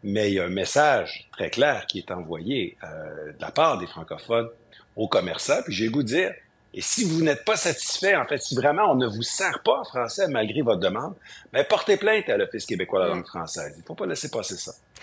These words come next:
Speaker 2: Par contre, soixante-huit pour cent des répondants au sondage mentionnent que la situation s'est détériorée au cours des cinq dernières années. Qu'est-ce qu'on peut faire, là, vous, entre autres, là, pour améliorer cette tendance ?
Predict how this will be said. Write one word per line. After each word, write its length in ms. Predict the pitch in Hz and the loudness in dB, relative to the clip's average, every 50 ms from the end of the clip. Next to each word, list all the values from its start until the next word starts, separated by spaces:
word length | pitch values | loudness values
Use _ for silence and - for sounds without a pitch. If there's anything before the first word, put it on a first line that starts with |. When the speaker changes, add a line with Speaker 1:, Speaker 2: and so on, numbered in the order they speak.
| - - - - - | -18 -18 -18 -6 -4
Speaker 2:
Par 160 | 254 285 - | -2 -2 -2
contre, 240 | - 392 381 466 - | -2 -4 -4 -4 -6
soixante-huit 1000 | - - 302 330 302 - - 294 262 - - - - 254 339 359 370 - - - _ | -6 -2 0 0 0 0 0 0 -2 -2 -4 -8 -4 -2 -2 -2 -2 -6 -12 -6 _
pour 180 | 277 240 - | -4 -2 -2
cent 300 | - - - 233 220 254 | -2 -2 -2 -2 -2 -2
des 100 | 302 247 | -4 -4
répondants 600 | 220 185 202 196 - 208 190 185 175 202 208 233 247 | -4 -2 -2 -2 -2 -2 -4 -2 -2 -2 -2 -2 -4
au 20 | |
sondage 540 | - - 220 190 170 190 208 226 262 226 208 | -8 -8 -8 -4 -2 -2 -2 -2 -4 -2 -2
mentionnent 440 | 226 208 185 - - 294 294 339 339 | -2 -2 0 -2 -4 -4 -6 -6 -4
que 100 | - 262 | -2 -2
la 120 | 208 185 | 0 0
situation 460 | - - - - 202 180 - - 208 | -2 -4 -4 -4 -4 -4 -4 -6 -8
s'est 160 | - - 240 180 | -6 -6 -6 -4
détériorée 760 | 165 240 240 - 277 247 - 233 226 214 196 175 196 202 190 - - - - - _ _ | -2 -4 -2 0 -2 -2 0 0 0 0 0 -2 -4 -6 -8 -12 -18 -20 -20 -20 _ _
au 120 | - 202 | -2 -2
cours 400 | 190 - - 254 262 262 262 233 - - | -2 0 -2 0 0 0 -2 -4 -8 -8
des 200 | 165 160 202 196 | -4 -2 -2 -2
cinq 340 | - - 240 220 226 233 208 | -2 -2 -2 -2 -2 -2 -2
dernières 460 | 196 180 180 196 196 214 214 180 202 | -2 -2 -2 -2 -4 -4 -2 -2 -2
années. 200 | 180 170 180 214 | -2 -2 -2 -4
Qu'est-ce 160 | - 403 370 | -4 -4 -4
qu'on 140 | - - - | -2 -4 -4
peut 160 | - - 262 | -4 -4 -6
faire, 400 | - - - 233 208 202 190 165 | -6 -2 -2 0 0 0 -2 -2
là, 140 | 165 160 156 - _ _ 185 | -2 -4 -6 -8 _ _ -10
vous, 300 | 175 151 165 226 262 320 | -8 -6 -6 -6 -6 -2
entre 300 | - 180 175 - - 196 | -2 -2 -2 -2 -2 -2
autres, 240 | 202 220 247 - 214 | -2 -2 0 -2 -2
là, 80 | 185 - - - _ | -2 -2 -6 -16 _
pour 160 | - 208 185 | -6 0 0
améliorer 640 | 240 226 233 233 220 208 208 190 175 165 160 175 165 - _ _ | 2 2 0 -2 -4 -2 0 0 0 -2 -4 -10 -14 -14 _ _
cette 260 | - - 175 - _ | -10 -8 -8 -6 _
tendance ? 520 | - 156 147 139 - - - - - - | -6 -6 -6 -6 -10 -12 -16 -20 -20 -20